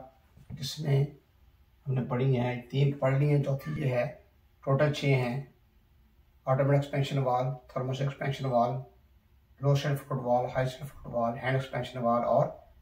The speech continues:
कैपेटू। ये हाई शेल फ्लोट वाल्व है, इसका इस्तेमाल ही बहुत कम होता है, लेकिन अगर इसका इस्तेमाल होगा तो लिक्विड सीवर के अंदर होगा।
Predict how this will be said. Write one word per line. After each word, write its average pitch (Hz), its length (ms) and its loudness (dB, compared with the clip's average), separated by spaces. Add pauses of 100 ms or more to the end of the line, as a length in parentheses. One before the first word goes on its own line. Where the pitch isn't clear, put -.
(120)
कैपेटू। - 400 -4 (800)
ये 143 100 4
हाई 139 180 6
शेल 165 160 4
फ्लोट 139 240 2
वाल्व 123 300 4
है, - 360 -4 (340)
इसका 156 260 2
इस्तेमाल 139 360 4
ही 139 60 4
बहुत 135 300 0
कम 147 120 2
होता 131 300 0
है, 110 140 -6 (800)
लेकिन 143 260 6
अगर 135 260 2
इसका 151 180 0
इस्तेमाल 131 340 4
होगा 131 240 2
तो 143 120 0
लिक्विड 139 340 2
सीवर 143 220 0
के 131 120 -4
अंदर 139 220 4
होगा। 113 300 -6